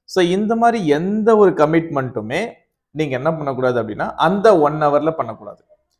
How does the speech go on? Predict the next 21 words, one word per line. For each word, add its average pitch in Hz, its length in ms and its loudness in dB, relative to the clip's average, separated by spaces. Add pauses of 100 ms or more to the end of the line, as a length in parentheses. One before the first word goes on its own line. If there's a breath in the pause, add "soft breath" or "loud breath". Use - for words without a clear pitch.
(640)
ஃப்ரீ 233 160 2
டைம்ல 220 340 4
பண்ணுங்க, 160 300 2
அது 117 180 2
வந்து, 151 300 0
அது 147 220 2
உங்களுடைய 165 440 4
சாய்ஸ், 123 280 -2
அது 127 200 -4
நீங்க 143 180 -10
பண்ணி 131 240 -8
தான் 131 280 0
ஆகணும். 175 300 -6
So, 151 360 -4
மத்த 160 140 0
நேரத்துல 190 340 -2
பண்ணிக்கலாம். 120 380 -8 (120)
ஆனா, 175 180 2
அந்த 165 280 4
ஒன் 175 240 2
ஹவருக்கு 202 500 0